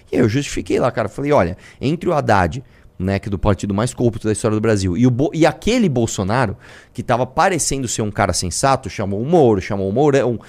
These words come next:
chamou o Paulo Guedes, que a gente achava que era liberal. Pô, o cara parece que tá indo no caminho certo, né?" Aí o Kim até tava do meu lado, ele apareceu e complementou. Eu falei, "E ó,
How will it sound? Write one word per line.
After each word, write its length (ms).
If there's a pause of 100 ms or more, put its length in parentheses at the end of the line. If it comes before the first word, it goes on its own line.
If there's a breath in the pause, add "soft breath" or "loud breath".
chamou 720
o 60
Paulo 280
Guedes, 300
que 80
a 20
gente 160
achava 300
que 80
era 80
liberal. 460 (240 loud breath)
Pô, 160
o 40
cara 200
parece 260
que 80
tá 80
indo 140
no 80
caminho 240
certo, 560
né?" 220 (220 loud breath)
Aí 140
o 80
Kim 200
até 180
tava 160
do 80
meu 100
lado, 180
ele 100
apareceu 420
e 40
complementou. 460
Eu 60
falei, 180
"E 180
ó, 160